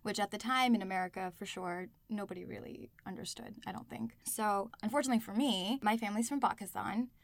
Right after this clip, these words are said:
and they had no idea where that was. Even if you said it's next to India, you would get all <laughs> sorts of questions like, "Oh, is it, like, underneath India? Is it on the <laughs> left of India?" Or they didn't even know where India was,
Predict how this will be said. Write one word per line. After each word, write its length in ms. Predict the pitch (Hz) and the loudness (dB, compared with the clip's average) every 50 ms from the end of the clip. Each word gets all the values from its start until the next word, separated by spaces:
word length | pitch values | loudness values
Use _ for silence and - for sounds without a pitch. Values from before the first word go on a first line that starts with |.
| _ _ _ - | _ _ _ -8
and 520 | - 208 202 202 196 196 190 190 190 - - | -2 0 2 4 4 4 2 0 -4 -6 -8
they 100 | - 196 | -8 -4
had 160 | 190 190 196 208 | -4 -2 -2 -2
no 80 | 190 | -4
idea 320 | 185 190 220 233 247 269 277 | -4 -4 -4 -2 -2 -2 -2
where 140 | 277 277 | 0 2
that 200 | 277 302 311 285 | 4 6 6 6
was. 540 | - 196 185 208 190 185 226 233 - - - - | 4 2 0 0 0 -2 -2 -2 -4 -4 -4 -6
Even 240 | 220 202 202 214 | -6 -4 -2 -2
if 140 | 208 214 - | -4 -4 -4
you 80 | 202 202 | -6 -4
said 260 | 196 - 185 180 180 | -2 -2 0 -2 -2
it's 160 | 180 - - | -2 -4 -4
next 220 | - 185 185 - - | -4 -6 -6 -6 -8
to 100 | - - | -6 -2
India, 600 | 214 208 214 220 190 185 180 170 175 175 214 233 | 0 0 0 0 0 -2 -2 -2 -2 -2 -4 -4
you 140 | 240 226 202 | -4 -2 0
would 160 | 202 202 196 | 0 0 0
get 220 | - 196 190 180 - | 0 0 0 0 -2
all 80 | - 190 | -4 -4
<laughs> 0 | |
sorts 400 | 185 - - - - - - - | -4 -4 -4 -4 -2 0 2 2
of 100 | 226 - | 0 2
questions 680 | - 233 233 - - - - 202 202 202 196 208 - - - | 0 -2 0 0 -2 -2 -2 -2 -2 -2 -2 -4 -4 -6 -6
like, 320 | - 196 185 190 - - - - | -6 -6 -6 -8 -10 -16 -6 2
"Oh, 560 | - 247 269 269 233 208 196 185 185 180 175 - | 4 6 8 8 8 6 4 4 2 -2 -4 -4
is 180 | 196 196 190 - | -6 -6 -6 -6
it, 120 | 190 196 | -6 -6
like, 240 | 196 185 180 185 - - | -6 -6 -6 -8 -6 -4
underneath 580 | 190 185 190 180 185 175 170 185 220 240 233 - | -2 -2 -2 -2 -4 -4 0 2 2 2 2 2
India? 760 | 277 277 277 269 277 277 277 285 285 285 277 285 285 277 269 - | 2 2 2 2 2 4 6 8 8 8 8 6 6 4 2 0
Is 160 | 208 190 - | -2 -6 -6
it 80 | 175 | -6
on 140 | 196 180 175 | -6 -6 -6
the 60 | 165 | -6
<laughs> 100 | 170 - - | -8 -4 -2
left 360 | - - - - - - - | -2 -2 -2 -6 -8 -10 -2
of 60 | - - | 0 0
India?" 480 | - - - - - - - - 302 - - - - - - - | 0 0 -2 -6 -6 -2 0 0 0 2 2 0 2 2 2 6
Or 320 | - 262 247 240 208 202 202 | 10 10 12 12 12 10 8
they 120 | - 208 233 | 6 8 8
didn't 180 | 269 285 285 | 10 10 10
even 140 | 277 233 214 | 10 8 8
know 100 | 196 180 | 6 2
where 80 | 185 180 | 0 0
India 280 | 180 190 180 175 175 | -2 -2 0 0 0
was, 240 | 175 170 175 180 - | 0 -2 -2 -4 -6